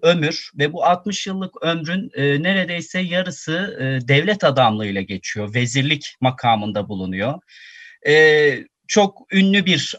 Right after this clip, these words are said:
ailenin, e, babası da çünkü Timur İmparatorluğu'nun saraylarında, e, önemli bir bürokrat,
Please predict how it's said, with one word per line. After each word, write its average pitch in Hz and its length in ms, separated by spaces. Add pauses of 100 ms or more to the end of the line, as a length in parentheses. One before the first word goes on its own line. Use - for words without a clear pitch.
ailenin, 135 800
e, 123 420
babası 143 360
da 143 120
çünkü 120 520 (280)
Timur 147 440 (100)
İmparatorluğu'nun 127 800
saraylarında, 139 1000 (480)
e, 123 80 (540)
önemli 175 500
bir 131 200
bürokrat, 123 640